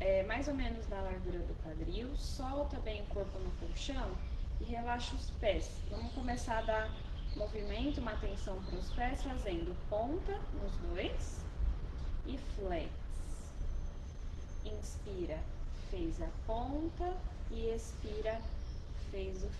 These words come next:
flex. Vai acordando os pés, espreguiça os dedos pra frente e os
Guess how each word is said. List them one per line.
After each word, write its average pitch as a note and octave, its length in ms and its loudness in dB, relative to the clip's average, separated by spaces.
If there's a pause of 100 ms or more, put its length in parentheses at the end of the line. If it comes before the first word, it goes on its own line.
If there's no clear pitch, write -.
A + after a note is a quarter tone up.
(100)
flex. - 380 0 (380)
Vai F3 180 0
acordando D#3+ 580 0
os - 240 -2
pés, A#3+ 440 0
espreguiça B3 840 0
os - 100 0
dedos F3+ 340 0 (140)
pra - 100 -2
frente C#4+ 840 2 (520)
e A#3 200 2
os A#3 100 -2